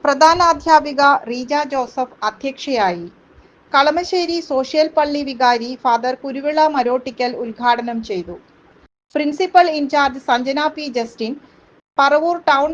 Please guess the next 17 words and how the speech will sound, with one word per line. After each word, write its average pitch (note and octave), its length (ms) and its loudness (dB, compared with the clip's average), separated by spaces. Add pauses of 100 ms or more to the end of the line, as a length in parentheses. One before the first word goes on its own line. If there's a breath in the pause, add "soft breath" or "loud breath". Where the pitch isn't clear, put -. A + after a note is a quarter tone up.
ലയൺസ് C#4+ 400 0
ക്ലബ് C4+ 240 -2
പ്രസിഡന്റ് B3+ 520 -2 (100)
എസ് C4+ 220 -10
രാജൻ, G#3+ 380 2 (520)
ഗുഡ്വിൽ C#4 420 -6 (100)
ഫാമിലി C#4+ 340 -2 (100)
ട്രസ്റ്റ് C#4 260 -4
സെക്രട്ടറി B3+ 480 -4 (120)
സിബി C#4 280 -6 (100)
സിറിയക്, A3+ 440 -4 (520 soft breath)
ഇടക്കൂട്ടത്തിൽ F4 720 -2 (120)
ഫാമിലി D4 460 0
ട്രസ്റ്റ് C#4 320 -4
അംഗം C4+ 300 -2
ഫ്രാൻസിസ് C4+ 560 -2
ഇടക്കൂട്ടത്തിൽ A3 640 -4